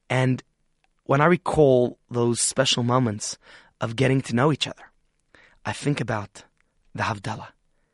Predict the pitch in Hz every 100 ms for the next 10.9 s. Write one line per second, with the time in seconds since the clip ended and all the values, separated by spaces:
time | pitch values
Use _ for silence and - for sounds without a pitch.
0 | _ _ _ _ _ 151 - 160 175 180
1 | 196 - 160 143 - 175 - 135 110 -
2 | 104 104 104 - _ 117 - 117 113 -
3 | 113 - 107 113 _ _ _ _ _ -
4 | 180 190 220 214 208 202 240 254 110 -
5 | _ _ _ _ _ _ _ _ _ _
6 | _ _ _ _ 139 175 233 233 - -
7 | 196 185 - - - 202 185 151 - -
8 | - _ _ _ - - _ 208 214 190
9 | 156 - 185 160 135 139 170 170 131 135
10 | 180 - 180 170 143 143 185 202